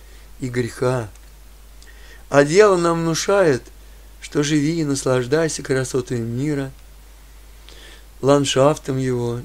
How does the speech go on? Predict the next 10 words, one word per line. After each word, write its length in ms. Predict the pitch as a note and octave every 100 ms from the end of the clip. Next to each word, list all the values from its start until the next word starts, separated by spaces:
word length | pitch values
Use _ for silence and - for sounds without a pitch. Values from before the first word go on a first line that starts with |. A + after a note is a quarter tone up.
| -
изучай 460 | A2+ B2+ - E3+
языки 440 | D3+ B2+ A#2+ B2+ C#3+
для 200 | C3+ C3
общения, 440 | B2+ D3 A#2+ A#2+
тренируй 540 | A#2 B2+ C3 D3+ D#3 -
тело, 600 | - A#2+ C#3 C3+ B2 A#2+ - - - - - - - - - -
заботься 680 | A#2+ C#3 D#3+ F#3 - C#3
о 40 | C3
здоровье 680 | A#2 A#2+ G#2 G#2+ C3 C#3+ C3
его. 300 | B2 A#2+